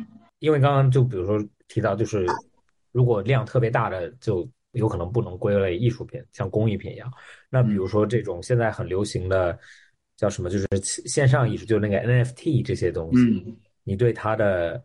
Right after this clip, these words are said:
Speaker 1: 看法是什么？
Speaker 2: N F T它实际上有独一性的，就是说它一定要这个，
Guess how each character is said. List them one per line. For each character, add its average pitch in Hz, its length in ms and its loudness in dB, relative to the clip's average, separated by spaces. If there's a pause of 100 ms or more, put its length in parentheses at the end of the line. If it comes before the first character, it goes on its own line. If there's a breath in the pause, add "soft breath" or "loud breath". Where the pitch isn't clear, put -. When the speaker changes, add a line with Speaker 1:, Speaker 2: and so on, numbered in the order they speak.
(120)
Speaker 1:
看 92 180 -2
法 78 160 -8
是 80 160 -14
什 - 100 -20
么？ 71 80 -14 (440)
Speaker 2:
N 214 120 6
F 208 180 2
T 202 160 4
它 180 320 0
实 165 220 0
际 175 100 6
上 156 180 4
有 107 120 4
独 113 220 4
一 190 140 6
性 190 240 4
的， 104 140 4
就 131 120 2
是 139 120 0
说 156 340 4 (380 soft breath)
它 165 100 2
一 170 120 6
定 185 140 4
要 135 180 6
这 151 160 2
个， 131 200 6